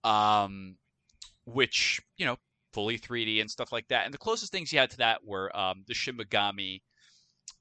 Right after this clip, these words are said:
games on, uh, the three D S. So to kinda see it as a graphical upgrade, it does look good. It does look really good. Um, uh, I'm excited about it. Kinda has the same premise where you are just someone that kinda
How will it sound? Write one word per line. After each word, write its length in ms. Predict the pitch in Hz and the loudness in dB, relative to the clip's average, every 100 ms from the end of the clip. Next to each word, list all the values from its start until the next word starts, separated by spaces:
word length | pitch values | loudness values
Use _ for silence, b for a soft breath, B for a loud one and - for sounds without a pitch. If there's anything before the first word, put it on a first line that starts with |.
| - | -8
games 480 | 120 104 98 95 - - | -2 0 -2 -6 -10 -4
on, 320 | 104 95 98 | -2 -2 -4
uh, 440 | 92 90 90 87 90 | -4 -2 -2 -2 -6
the 80 | 92 | -12
three 220 | - 117 | -6 -4
D 140 | 101 120 | 0 2
S. 540 | 117 - - - - _ _ _ _ _ _ - - _ b b b b | 0 -2 -8 -8 -8 _ _ _ _ _ _ -20 -20 _ b b b b
So 180 | - 202 | 0 2
to 80 | 180 | 4
kinda 320 | 247 254 262 | 6 6 6
see 260 | - 214 196 | -2 2 2
it 100 | - | 6
as 240 | 151 139 | 6 6
a 400 | 147 127 120 113 - _ _ - | 4 6 4 2 -2 _ _ 0
graphical 480 | 139 127 - 139 117 | 6 6 4 -2 -2
upgrade, 280 | - 120 | -2 -6
it 60 | 120 | 6
does 220 | 151 151 | 6 6
look 120 | 185 _ | 0 _
good. 160 | - 139 | 0 0
It 260 | - _ - | 0 _ -10
does 140 | 120 | -8
look 100 | 139 | -8
really 200 | 156 139 | -8 -6
good. 200 | 131 156 _ - | -4 -6 _ 0
Um, 420 | 104 98 95 92 101 | 2 4 0 -6 -2
uh, 260 | 101 101 | 0 0
I'm 120 | 92 120 | -2 -6
excited 440 | - 165 165 139 | -2 2 2 2
about 280 | 110 113 117 | 2 4 4
it. 80 | - _ _ - | 0 _ _ -4
Kinda 180 | 190 | 0
has 160 | 196 196 | 0 0
the 80 | - | -2
same 220 | 190 185 | -4 -6
premise 460 | - 151 156 156 - | -4 -4 -4 -8 -6
where 240 | 131 120 | -2 -2
you 300 | 110 101 110 | -4 -8 -4
are 100 | 110 | -4
just 300 | 107 110 - _ _ | -4 -10 -10 _ _
someone 520 | - 120 110 120 120 | -4 -4 -4 -8 -6
that 240 | 117 98 - _ _ _ _ _ _ _ _ | -2 -2 -2 _ _ _ _ _ _ _ _
kinda 400 | - 117 123 | -4 -4 -2